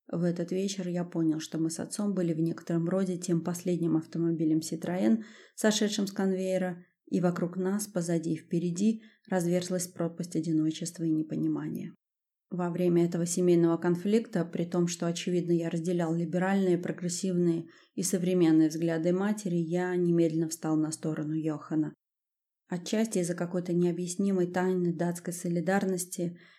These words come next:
но ещё и от того, что от вида моего отца, потерянного, несчастного, утратившего веру, забывшего все свои магические фокусы, лишённого даже родного языка, тоскливо глядевшего в окно на струи ливня в ожидании матери,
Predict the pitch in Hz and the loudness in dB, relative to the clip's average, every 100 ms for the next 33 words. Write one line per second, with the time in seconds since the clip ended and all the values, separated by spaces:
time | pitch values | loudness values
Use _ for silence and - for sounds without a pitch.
0 | _ - 175 170 170 170 160 180 170 165 | _ -2 2 4 4 2 -2 -4 -2 -2
1 | 160 170 180 202 - 170 160 175 185 160 | -4 -4 -4 -6 -6 -4 -4 -4 -2 0
2 | 165 160 156 156 - - 196 190 170 - | 0 0 0 -2 -4 -4 -4 -4 -6 -2
3 | 196 190 175 165 170 170 - 202 196 185 | -2 0 0 0 0 -2 -2 -2 -2 -4
4 | 165 165 180 175 175 - 180 165 165 185 | -4 -6 -6 -8 -8 -10 -8 -8 -6 -4
5 | 202 190 175 - - - 180 208 202 214 | -2 -4 -6 -16 -20 -8 2 4 4 2
6 | - 180 175 - 185 - 165 160 160 165 | -4 -8 -8 -6 -6 -2 0 0 -2 -6
7 | - - 185 180 220 214 202 - 185 - | -8 -6 -6 0 0 0 -2 -4 -8 -10
8 | - _ _ 196 208 226 208 202 190 190 | -20 _ _ 0 2 4 2 2 0 0
9 | 196 202 190 185 185 180 175 180 180 208 | 0 0 0 0 0 -2 -2 -4 -4 -4
10 | 202 - _ - 175 - 190 180 180 185 | -4 -10 _ -8 -8 -2 0 0 0 0
11 | 175 170 - 180 165 170 175 196 190 170 | 0 -2 -4 -6 -4 -6 -4 -2 0 -2
12 | - - 175 175 196 196 175 170 165 160 | -4 -4 -2 0 -2 -2 -2 -4 -6 -4
13 | 165 165 170 185 196 196 185 175 | -2 0 0 0 -2 -4 -6 -6